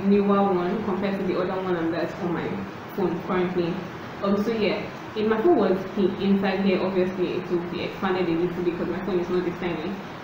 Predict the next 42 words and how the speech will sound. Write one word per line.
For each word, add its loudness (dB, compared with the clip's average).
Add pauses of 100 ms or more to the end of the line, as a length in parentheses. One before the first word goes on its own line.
But -2
yeah, 0 (600)
thanks. -2 (120)
<laughs> 8 (720)
My -4
sis-, -2
my 2
siblings 0
are, 0
like, -2
right 2
there. 0 (380)
So 4 (140)
my, 2 (180)
this 8
is, 0
let's 4
say 4
this 0
is -8
my 2
tripod. -2
This 0
is -4
not -2
my 0
tripod, -2
but, 0
like, -2
let's 0
just 0
say 0
it's 0
my -4
tripod. -6 (340)
My -2
phone 2
was, 4
like, -2 (580)
on 2 (220)
the, 2 (300)
like, -6